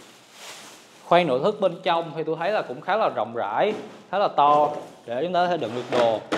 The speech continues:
Đây, cho các bạn xem. Đó. Thì, ờ, các bạn nhìn qua các bạn cũng thấy là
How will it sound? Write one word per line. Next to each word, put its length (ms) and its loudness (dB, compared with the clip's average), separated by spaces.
Đây, 220 2
cho 80 0
các 40 2
bạn 160 -2
xem. 260 0
Đó. 400 0
Thì, 200 -6
ờ, 400 2
các 80 -2
bạn 180 -2
nhìn 140 -6
qua 220 0
các 60 0
bạn 140 -6
cũng 140 -14
thấy 200 -4
là 240 -4